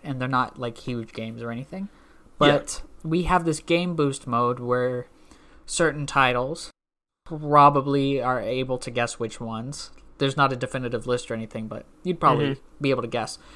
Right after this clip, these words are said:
Speaker 1: that don't have a P S five upgrade right away or aren't getting one will still benefit from, uh, like, the P S four Pro's Boost mode, except now it's called Game Boost,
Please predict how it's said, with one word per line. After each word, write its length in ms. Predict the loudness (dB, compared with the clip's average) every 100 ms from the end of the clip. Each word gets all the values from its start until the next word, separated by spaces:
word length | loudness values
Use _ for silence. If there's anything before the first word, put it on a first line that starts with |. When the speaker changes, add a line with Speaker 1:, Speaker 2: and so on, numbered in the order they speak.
| -20 -20 0
Speaker 1:
that 160 | 0
don't 200 | 2 0
have 120 | 0 -2
a 60 |
P 160 | -2 -2
S 100 | 0
five 220 | 2 2
upgrade 460 | 2 -2 0 0 0
right 200 | 0 0
away 320 | 0 0 2
or 160 | 0 2
aren't 320 | 0 0 -4
getting 220 | -4 -2
one 320 | -4 -4 -6 -4
will 140 | -4
still 360 | -4 -2 2 2
benefit 560 | 2 -2 -2 -4 -4
from, 460 | -4 -4 -2 -4 -8 -14 -20 -20 -2
uh, 440 | 2 4 2 0 -2
like, 200 | -2 0
the 100 | 0
P 200 | 2 2
S 100 | 4
four 160 | 4 4
Pro's 260 | 6 2
Boost 260 | 2 -2 0
mode, 200 | 0 0
except 320 | 0 -4 -4
now 160 | 0 0
it's 140 | -2
called 320 | -2 -2 -2
Game 240 | -4 -4 -4
Boost, 420 | -6 -8 -12 -18